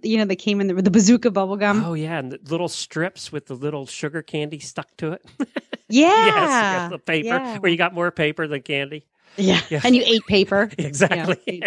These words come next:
Speaker 1: you
Speaker 2: You
Speaker 1: inevitably
Speaker 2: ate it
Speaker 1: ate some
Speaker 2: anyway.
Speaker 1: paper.
Speaker 2: Yeah.
Speaker 1: Did you have, how many brothers and sisters did you have?
Speaker 2: Three brothers, no sisters, much to my mom's chagrin.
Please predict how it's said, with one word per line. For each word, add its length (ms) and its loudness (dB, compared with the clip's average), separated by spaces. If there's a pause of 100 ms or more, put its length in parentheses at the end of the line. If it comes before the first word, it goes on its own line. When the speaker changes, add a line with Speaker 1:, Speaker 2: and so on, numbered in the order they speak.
(100)
Speaker 1:
you 20 -6
Speaker 2:
You 140 -2
Speaker 1:
inevitably 20 0
Speaker 2:
ate 180 0
it 40 2
Speaker 1:
ate 80 4
some 60 0 (140)
Speaker 2:
anyway. 220 -4 (120)
Speaker 1:
paper. 80 -16 (600)
Speaker 2:
Yeah. 300 -6
Speaker 1:
Did 160 2
you 120 8
have, 420 4
how 120 2
many 160 2
brothers 320 0
and 100 -4
sisters 300 -2
did 140 -2
you 60 2
have? 200 0
Speaker 2:
Three 300 -4
brothers, 420 0
no 160 0
sisters, 500 -4
much 260 -8
to 40 -10
my 160 -4
mom's 300 -6
chagrin. 520 -4